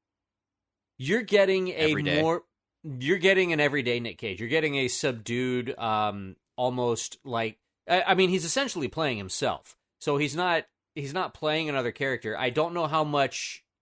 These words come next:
Speaker 1: how much story is added into his quote unquote character of himself. Um, I don't know how much of this, this self-centeredness is actually, has actually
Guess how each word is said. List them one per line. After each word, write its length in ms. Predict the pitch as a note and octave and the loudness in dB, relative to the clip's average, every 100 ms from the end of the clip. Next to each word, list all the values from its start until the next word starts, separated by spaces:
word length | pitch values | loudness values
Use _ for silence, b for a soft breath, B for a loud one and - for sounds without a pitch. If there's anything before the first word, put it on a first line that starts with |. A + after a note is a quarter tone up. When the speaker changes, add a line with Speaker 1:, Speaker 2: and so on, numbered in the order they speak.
| - | -10
Speaker 1:
how 160 | C3 | -6
much 400 | C3+ B2+ - - - | -2 -4 -4 -8 -6
story 580 | - D3+ B2+ B2 A#2+ | -4 0 2 2 -2
is 140 | A2+ G#2+ | -4 -6
added 360 | A#2 A#2 A2 | -4 -2 -2
into 480 | A2 A2+ G#2+ - A2 | -2 -4 -8 -8 -6
his 260 | G#2 G#2+ - | -2 -4 -4
quote 280 | - A#2+ A2 | -6 -4 -4
unquote 420 | G#2 A#2 G2 - - | -4 -6 -6 -10 -8
character 480 | A#2 A#2 - A2 | -4 -4 -4 -8
of 200 | F#2 G#2+ | -6 -8
himself. 800 | - G2+ - - G#2 D#3+ - - _ _ _ _ _ _ _ _ _ _ _ - | -8 -10 -10 -6 -4 -4 -6 -18 _ _ _ _ _ _ _ _ _ _ _ 0
Um, 300 | A#2+ A#2 B2 | 2 2 0
I 120 | C3 | 0
don't 160 | C3+ C3 | 0 0
know 100 | B2+ | 0
how 180 | C3 B2+ | 0 0
much 280 | B2 A#2 B2 | 0 0 -4
of 100 | G#2 | -4
this, 280 | A#2 - - | -4 -4 -8
this 300 | B2+ A#2+ - | -8 -6 -2
self-centeredness 840 | C3+ A2+ - A#2+ A#2 G2+ G#2 - | -2 -2 -4 -4 -4 -4 -8 -8
is 120 | G2 | -4
actually, 640 | G2+ G#2 - G#2 G2+ G2 - | -2 -4 -6 -8 -6 -8 -12
has 180 | A2+ G#2 | -10 -4
actually 360 | G#2+ G2 A2 | -4 -4 -8